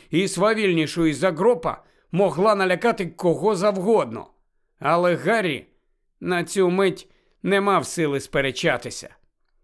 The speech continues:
Йому знову захотілося побути на самоті, тож він вирішив якнайскоріше відкланятися і став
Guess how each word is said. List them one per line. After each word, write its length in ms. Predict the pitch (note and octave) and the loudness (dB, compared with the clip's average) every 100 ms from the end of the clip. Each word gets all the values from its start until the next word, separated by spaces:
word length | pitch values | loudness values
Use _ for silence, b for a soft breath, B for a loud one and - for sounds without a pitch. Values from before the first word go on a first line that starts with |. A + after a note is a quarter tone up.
| _ _ - | _ _ -8
Йому 340 | C3 D3+ E3+ | -4 0 0
знову 360 | C3+ G3 G3+ E3+ | 0 0 2 0
захотілося 800 | C#3 F3 E3 G3+ F3+ - D#3+ B2+ b b - | -2 -6 -2 0 0 0 -2 -2 b b -2
побути 440 | D#3+ D3+ F#3 F#3 | -2 2 0 2
на 120 | E3 | 0
самоті, 540 | D#3+ E3+ E3+ E3 G3 C#3 | 0 -2 -2 -2 -4 -4
тож 440 | - C3 - - _ _ _ _ _ D3+ | -4 -6 -8 -14 _ _ _ _ _ -2
він 200 | B3 A#3 | 0 2
вирішив 440 | A#3 G#3 G3 F#3 | 2 0 0 0
якнайскоріше 840 | F#3 G3 F#3+ F#3 - F#3 G#3 F3 E3 | 0 0 0 0 0 -2 -2 -2 -2
відкланятися 840 | E3 G#3+ G#3+ F#3+ C#3+ B2+ A#2 A2+ | -2 0 0 2 -2 -4 -10 -8
і 220 | A2+ A#2+ | -6 -6
став 560 | A#2 - F#3 F#3+ C3 | -6 -2 2 2 0